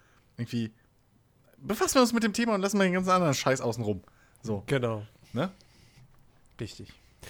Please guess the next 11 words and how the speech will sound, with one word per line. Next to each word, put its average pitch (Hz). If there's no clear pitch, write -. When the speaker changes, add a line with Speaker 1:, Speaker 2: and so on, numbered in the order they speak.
Speaker 2:
Ja, 269
also, 196
liebe 220
Leute, 220
das 196
war's 302
da 185
draußen. 170
Äh, 170
wir 170
hoffen, 233